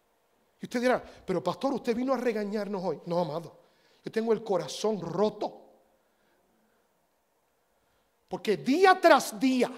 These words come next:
en este país nada más, salen noticias semanalmente de pastores y pastoras que caen en desgracia. Hoy en día,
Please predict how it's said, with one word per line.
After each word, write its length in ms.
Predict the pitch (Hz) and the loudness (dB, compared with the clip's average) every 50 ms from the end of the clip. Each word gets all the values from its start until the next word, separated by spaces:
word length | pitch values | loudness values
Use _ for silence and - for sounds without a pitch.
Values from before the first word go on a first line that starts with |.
| - - - _ _ _ _ _ _ _ _ _ _ _ _ | -16 -20 -20 _ _ _ _ _ _ _ _ _ _ _ _
en 280 | _ - 254 254 254 285 | _ 2 4 4 6 6
este 340 | 370 370 - - 415 415 415 | 6 6 6 6 6 6 6
país 560 | - 381 339 311 269 302 311 320 294 302 302 | 8 10 10 10 10 10 8 6 4 2 4
nada 260 | 302 302 285 247 233 | 6 6 8 6 6
más, 540 | 208 196 202 202 - - - - - - - - _ _ _ _ _ _ _ - - _ | 4 4 0 -2 -2 -6 -10 -10 -10 -10 -14 -18 _ _ _ _ _ _ _ -20 -16 _
salen 400 | - - 269 269 285 311 294 277 | 6 8 8 8 8 6 6 6
noticias 800 | 285 254 269 - 294 277 - - 262 240 202 147 123 - - - - - | 4 4 4 2 0 0 0 -2 -4 -4 -4 -4 -6 -12 -16 -18 -18 -14
semanalmente 1700 | - - - - - 330 311 320 320 311 311 311 311 302 294 311 330 359 403 403 392 381 359 359 359 349 - - - 302 240 - - - - - - - _ _ _ _ _ _ _ _ _ _ _ _ _ _ _ _ _ _ | -12 -10 -8 4 8 8 8 8 8 10 10 10 10 10 10 12 12 12 12 10 8 6 6 8 8 6 6 4 6 6 6 6 2 -8 -16 -18 -20 -20 _ _ _ _ _ _ _ _ _ _ _ _ _ _ _ _ _ _
de 140 | - 233 226 | 2 2 4
pastores 560 | 226 240 226 226 - - 311 311 339 349 302 | 6 4 4 4 4 6 8 10 10 10 8
y 100 | 269 294 | 4 4
pastoras 460 | - - 254 - - 302 320 330 320 | 4 4 4 4 6 10 10 10 10
que 300 | 320 - 285 240 - - | 8 2 2 2 2 -2
caen 460 | - - 294 285 302 320 339 349 311 - - - - - | 6 8 10 12 12 12 10 10 6 0 -6 -16 0 2
en 220 | - 277 254 233 | 4 4 4 4
desgracia. 880 | 214 262 226 - - 214 190 262 262 277 269 269 - - 269 233 185 - - - - - - _ _ _ _ _ _ _ _ _ _ _ - - | 2 2 0 0 -4 4 8 8 10 10 8 6 0 0 0 0 0 -2 -6 -18 -20 -20 -20 _ _ _ _ _ _ _ _ _ _ _ -20 2
Hoy 240 | - 254 311 330 370 | 6 8 10 10 10
en 120 | 370 330 302 | 10 10 8
día, 300 | 339 359 403 381 330 | 10 12 12 12 12